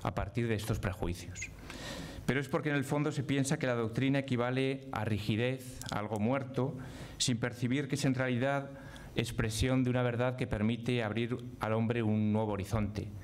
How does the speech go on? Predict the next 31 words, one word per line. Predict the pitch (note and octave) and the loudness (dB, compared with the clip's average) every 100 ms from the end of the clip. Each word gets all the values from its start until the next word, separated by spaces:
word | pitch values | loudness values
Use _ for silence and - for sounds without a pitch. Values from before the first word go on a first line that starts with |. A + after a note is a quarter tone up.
| - | -4
que | A2 | -2
permite | G#2+ G#2+ A#2+ | 0 0 2
al | A#2+ | 2
hombre | A#2 A#2+ | 2 2
vivir, | G#2 G2 A2+ A2 G#2+ - - - - - | 2 4 2 0 -8 -10 -10 -12 -10 -2
que | |
es | B2 | 2
el | C#3 | 2
recuerdo | B2+ B2+ C3+ C3+ | 2 2 2 4
de | B2+ | 4
una | B2 | 4
historia | A#2 B2 B2+ B2+ | 2 0 2 4
de | A#2 | 2
salvación | A2+ A#2 A2+ A2 D3 E3 F#3 - - - - - - - - - | 2 0 0 0 2 4 2 0 -4 -6 -6 -6 -8 -10 -12 -2
que | G#2+ | 0
le | A2+ | 2
abre | B2+ | 2
una | B2 | 2
esperanza. | A2+ - A2 G#2+ G#2 - - - - - - - - - - - - - - | 0 -2 -2 -2 -4 -8 -10 -10 -12 -14 -14 -14 -14 -14 -12 -10 -10 -10 -2
La | A2 | -2
doctrina | A2 A2 C#3 C#3 | 0 0 2 4
no | C3+ | 4
es | B2+ | 4
otra | A#2 B2 | 0 0
cosa | C3 C3 | 2 2
que | B2 | 2
las | A2+ - | 0 -2
palabras | A2 A2+ C3 C#3 D3+ - - | -2 -2 0 2 2 0 -2
y | G#2 | 0
la | G#2 G#2 | 0 0
palabra | G#2+ B2 C3 C#3 C#3+ | 0 2 2 2 -2